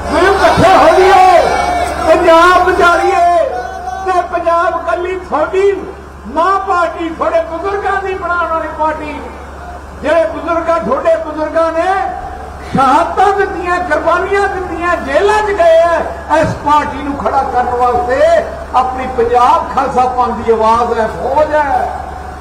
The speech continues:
ਇਹਨੂੰ ਤਗੜਾ ਰੱਖੋ। ਜਦੋਂ ਕਮਜ਼ੋਰ ਕਰਤਾ ਹੈ, ਇਹਦੀਆਂ ਪਾ-, ਤਾਕਤਾਂ ਆ ਜਾਂਦੀਆਂ ਪੰਜਾਬ ਤੇ ਪੰਜਾਬ ਦਾ ਪੱਠਾ ਪਾ ਦਿੰਦੀਆਂ। ਇਸ ਕਰਕੇ ਪੁੱਛੋ ਵਾਲਿਓ, ਬੀਬਾ ਹਰਸਿਮਰਤ ਕੌਰ ਬਾਦਲ ਤੁਹਾਡੀ ਉਮੀਦਵਾਰ ਹੈ।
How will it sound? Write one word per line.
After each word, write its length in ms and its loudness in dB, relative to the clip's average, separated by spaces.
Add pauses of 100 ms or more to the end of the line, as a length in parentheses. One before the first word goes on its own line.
(100)
ਇਹਨੂੰ 280 -2
ਤਗੜਾ 340 2
ਰੱਖੋ। 600 2 (500)
ਜਦੋਂ 260 4 (100)
ਕਮਜ਼ੋਰ 520 2
ਕਰਤਾ 360 0
ਹੈ, 280 2
ਇਹਦੀਆਂ 320 0
ਪਾ-, 240 2
ਤਾਕਤਾਂ 420 0
ਆ 100 2
ਜਾਂਦੀਆਂ 380 -2
ਪੰਜਾਬ 480 0 (340)
ਤੇ 80 -2
ਪੰਜਾਬ 420 -2
ਦਾ 80 -2
ਪੱਠਾ 360 -2
ਪਾ 180 0
ਦਿੰਦੀਆਂ। 580 -2 (480)
ਇਸ 160 -4
ਕਰਕੇ 280 -2
ਪੁੱਛੋ 560 -4
ਵਾਲਿਓ, 480 2 (320)
ਬੀਬਾ 240 -4
ਹਰਸਿਮਰਤ 560 0
ਕੌਰ 260 0
ਬਾਦਲ 480 2
ਤੁਹਾਡੀ 260 0
ਉਮੀਦਵਾਰ 500 0
ਹੈ। 240 2